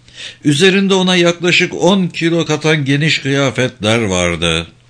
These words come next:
Shaw boyunu kısaltamazdı fakat yarım saat sonra saçının çoğu gitmişti. Kadın Shaw'un yüzünde de birçok değişiklikler yapmıştı.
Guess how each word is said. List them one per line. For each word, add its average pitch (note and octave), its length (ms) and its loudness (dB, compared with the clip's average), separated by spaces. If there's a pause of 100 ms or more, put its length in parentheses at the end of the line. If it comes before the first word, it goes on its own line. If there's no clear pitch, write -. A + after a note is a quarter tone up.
(1700)
Shaw E3+ 440 2
boyunu E3 360 2
kısaltamazdı D#3+ 880 -2
fakat G2 280 -4
yarım B2+ 280 0
saat F2+ 320 0
sonra G2 600 -2
saçının D3+ 560 -2
çoğu C#3+ 420 0
gitmişti. G2+ 840 0 (400)
Kadın F3+ 280 2
Shaw'un F#3 440 0
yüzünde C3 500 -2
de G#2+ 160 0
birçok D#3+ 460 -2
değişiklikler D3 800 0
yapmıştı. F#2 840 -2